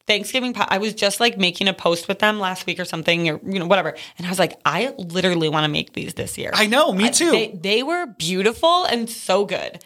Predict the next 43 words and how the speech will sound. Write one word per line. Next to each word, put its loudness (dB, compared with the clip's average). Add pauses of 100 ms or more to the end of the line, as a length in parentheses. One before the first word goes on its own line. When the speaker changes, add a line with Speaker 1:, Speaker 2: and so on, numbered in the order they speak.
Speaker 2:
I 4
think -2
it -2
was -4
the 0
best 2
of -2
our 4
working -2
skills. 2
Speaker 1:
Man, -10 (140)
it -8
was 4
Speaker 2:
Of, -6
we -6 (100)
Speaker 1:
good. -4
Speaker 2:
did 0
a 2
lot 4
of -4
planning 0
Speaker 1:
Yeah. -8 (100)
Speaker 2:
to 2
have 4
it 2
Speaker 1:
Yes. 2
Speaker 2:
implode, 4 (160)
and 4
then 2
within 0
ten 0
minutes, 2
we -4
pivoted 2
and 0
did -2
something 0
even -2
better. 2 (380)
Speaker 1:
Yeah. 2 (280)
Look -4
at -2
that. 0